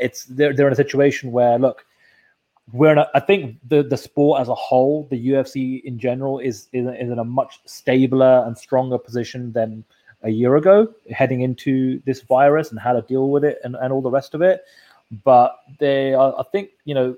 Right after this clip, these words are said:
they still don't have fans week in, week out. We, we got a taste of it on Fight Island.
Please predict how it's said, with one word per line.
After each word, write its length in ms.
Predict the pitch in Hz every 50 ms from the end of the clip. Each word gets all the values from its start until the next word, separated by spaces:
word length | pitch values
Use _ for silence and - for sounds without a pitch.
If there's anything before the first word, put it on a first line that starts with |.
| _ 127
they 120 | 117 139 123
still 240 | - - 180 185 185
don't 120 | 180 165
have 160 | 156 165 156
fans 540 | - - 147 139 139 135 139 139 131 - -
week 220 | 131 131 131 131 -
in, 80 | 139
week 240 | 127 127 127 123 -
out. 360 | 135 127 127 127 127 123 -
We, 100 | - 127
we 140 | 117 135 127
got 140 | 127 143 147
a 40 | 147
taste 360 | - - 160 160 151 156 -
of 80 | 147 127
it 80 | 131
on 140 | 123 127 120
Fight 260 | - - 135 127 123 113
Island. 440 | 120 123 123 123 123 123 120 113